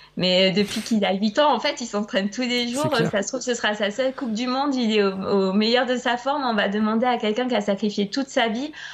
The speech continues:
Speaker 1: Ah ben non, tu devrais, euh, toi, euh,
Speaker 2: Mm.
Speaker 1: euh, te mettre à l'écart,
Speaker 2: Mm.
Speaker 1: euh, sacrifier. » Euh, enfin non, c'est pas, faut aller un peu plus haut, quoi. Et c'est vrai que, ben, là, par contre, on peut parler des instances sportives. Où, euh, bah, je suis désolée, mais, euh, bon, il y a peut-être des gens en place depuis un peu trop longtemps,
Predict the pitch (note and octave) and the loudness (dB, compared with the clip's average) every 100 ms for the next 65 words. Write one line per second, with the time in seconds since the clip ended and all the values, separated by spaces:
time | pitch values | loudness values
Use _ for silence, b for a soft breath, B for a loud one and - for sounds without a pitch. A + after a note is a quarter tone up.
0 | B A#3+ A3 A#3+ C4 E4 D#4+ A#3+ G#3+ A#3+ | B -2 2 2 0 0 -2 -4 -2 -2
1 | A3+ C#4+ C#4+ A#3 A3+ C4 C#4+ C#4+ A#3 G#3 | 0 2 2 2 0 0 2 4 4 4
2 | G3+ G3 G3+ B B D3+ F3+ F#3+ F#3+ - | 4 4 0 B B -4 0 2 0 0
3 | A3+ B3+ B3+ B3+ A#3+ A3+ C4 C4+ C4+ A#3+ | 0 0 0 2 2 2 2 2 2 2
4 | A3+ G#3 G#3 A#3 A3+ A#3 A3+ B3+ B3+ B3 | 4 2 2 0 -2 -4 -2 2 4 4
5 | G#3 F#3+ B B - G3+ G#3+ C4+ - G#3 | 4 2 B B -2 0 0 0 0 2
6 | G#3+ G#3 F#3+ F#3 A3 G3+ G3+ G3+ G3+ G#3+ | 2 2 2 0 0 2 2 2 0 -2
7 | - A3+ B3 C4+ C4+ G#3 F#3+ F#3+ - A3+ | -4 -2 2 2 2 2 2 0 0 0
8 | B3+ A3+ F#3 F#3+ F3 G3 A3 G3+ G3+ G#3+ | 2 2 4 4 4 2 0 0 0 0
9 | G3+ G3 F#3+ F#3+ F#3+ G3 G3+ G3+ G3 - | 0 -2 0 0 2 4 2 2 -2 -2
10 | F#3 F3+ C#4+ C4 G3 - B B B B | -4 -2 -2 0 -2 -6 B B B B
11 | B - G3 F3+ F3+ F3 F3 E3+ F3 E3 | B -2 2 4 2 2 0 0 0 0
12 | - F3 G3 A3 B3 A3 F3 E3+ E3+ E3 | 0 4 4 4 6 4 4 2 4 2
13 | E3 F3+ E3 E3 F#3+ F3 G#3 G3+ F#3 G3 | 0 -2 0 0 0 2 2 4 2 2
14 | G3+ F3+ F3 - F3+ F3 F#3 F3+ F#3+ F#3 | 0 0 -2 0 0 0 -2 -2 0 2
15 | G3 B3 B3+ D4+ | 4 4 2 -2